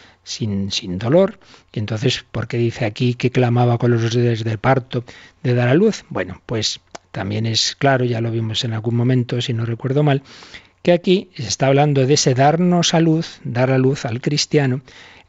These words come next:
por la o-, por la colaboración en la obra redentora. Eso ocurre, como veíamos ayer, comentando el texto de María al pie de la cruz,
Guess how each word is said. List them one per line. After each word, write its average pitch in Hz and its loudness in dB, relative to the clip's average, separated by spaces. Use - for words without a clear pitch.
por 123 0
la 120 2
o-, 127 0
por 131 -2
la 120 2
colaboración 120 0
en 143 4
la 123 2
obra 151 4
redentora. 135 0
Eso 139 0
ocurre, 180 2
como 113 -2
veíamos 104 -4
ayer, 214 2
comentando 113 -2
el 110 -2
texto 131 0
de 117 0
María 120 2
al 113 -2
pie 127 2
de 147 4
la 156 2
cruz, 175 -6